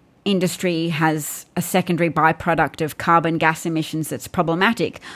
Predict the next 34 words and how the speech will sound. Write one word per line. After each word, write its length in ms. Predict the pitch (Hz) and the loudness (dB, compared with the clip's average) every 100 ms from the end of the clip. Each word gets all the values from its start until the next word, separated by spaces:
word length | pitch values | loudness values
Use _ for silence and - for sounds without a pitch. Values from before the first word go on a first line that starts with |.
| - - | -18 -4
We'll 380 | 190 190 196 | 4 6 6
tell 300 | 196 - 254 | 2 0 2
you 100 | 254 | 4
for 160 | 220 196 | 2 2
as 120 | 175 | 4
long 200 | 185 196 | 4 2
as 120 | 190 | 0
we 120 | 180 180 | -2 -2
can 280 | 226 208 | 2 4
that 120 | 175 151 | 4 0
there's 200 | 151 160 | -2 0
no 160 | 160 | -2
climate 420 | 160 156 147 131 | 0 -2 -2 -2
change. 480 | - 107 80 120 - - - - - - | -4 -6 -4 -6 -8 -16 -20 -20 -8 0
And 260 | 185 175 | 0 2
once 340 | 185 - - - | 2 2 0 -6
people 600 | - 214 208 196 190 - | 0 0 2 0 0 -2
are 80 | 175 | -2
no 220 | 175 170 | 2 4
longer 240 | 180 180 180 | 4 4 0
prepared 720 | 180 175 - 180 160 123 - - - _ | -2 -4 2 2 4 0 -4 -14 -20 _
to 100 | 185 | -2
deny 380 | 175 170 170 170 | 2 4 4 4
the 140 | 170 | 4
evidence 420 | 165 165 - - | 2 2 -2 -2
of 80 | 165 | -2
their 160 | 165 127 | 2 4
eyes 260 | 160 170 | 4 4
and 120 | 165 120 | 2 0
ears, 280 | 160 156 | -2 -2
we 140 | 180 185 | 0 0
will 140 | 185 | 0
say, 220 | 180 196 - | 2 2 4
'Okay, 680 | 247 - 247 233 160 - | 2 0 -2 -4 -6 -12